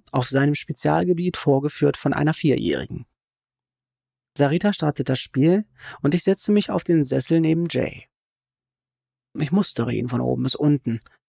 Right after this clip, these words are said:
will mir die Frage selbst beantworten, aber abgesehen von den Schrammen auf Hals und Gesicht kann ich nicht erkennen, wie schwer er verletzt ist.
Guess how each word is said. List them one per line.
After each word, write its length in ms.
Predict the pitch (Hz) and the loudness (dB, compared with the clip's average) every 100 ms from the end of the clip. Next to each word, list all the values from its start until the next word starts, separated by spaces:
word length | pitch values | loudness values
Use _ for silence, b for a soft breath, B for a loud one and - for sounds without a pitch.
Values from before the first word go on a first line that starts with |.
| _ _ - | _ _ -2
will 120 | 151 | 2
mir 120 | 165 | 4
die 120 | 160 139 | 2 -2
Frage 400 | - 135 143 151 | -4 0 0 2
selbst 400 | 165 175 - - | 2 2 -2 -6
beantworten, 720 | 117 123 120 92 95 104 110 _ | -4 -4 -6 -6 -6 -8 -12 _
aber 320 | - 123 - - | -4 -2 -2 -2
abgesehen 560 | 175 _ 190 175 190 | -6 _ -2 2 0
von 180 | 180 135 | 2 2
den 140 | 127 | 2
Schrammen 420 | 127 - 143 165 139 | 0 -2 0 2 2
auf 280 | 131 - | -2 -2
Hals 240 | 131 160 - | 0 0 0
und 180 | 131 127 | -4 -2
Gesicht 420 | 117 143 - - B B B | -2 -2 -2 -10 B B B
kann 180 | - 170 | 0 2
ich 120 | - | 2
nicht 180 | 180 - | 0 -2
erkennen, 460 | 180 - 180 180 | -4 0 2 2
wie 160 | 147 170 | 2 2
schwer 440 | - 147 160 156 | 2 2 2 2
er 120 | - 104 | -2 -6
verletzt 480 | 113 107 107 - | -4 -4 -6 -6
ist. 300 | 120 - - | -6 -6 -12